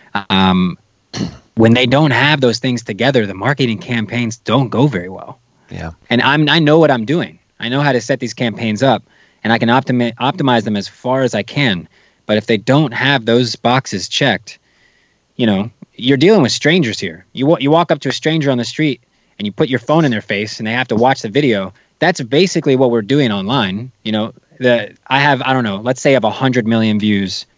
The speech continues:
Speaker 1: My average watch time in actual advertising is, like, three seconds. Because people have A D H D.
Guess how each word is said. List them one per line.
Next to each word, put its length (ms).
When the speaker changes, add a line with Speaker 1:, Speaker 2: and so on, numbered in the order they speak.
Speaker 1:
My 220
average 400
watch 340
time 380
in 280
actual 480
advertising 800
is, 160
like, 160
three 300
seconds. 580
Because 340
people 340
have 160
A 120
D 140
H 180
D. 360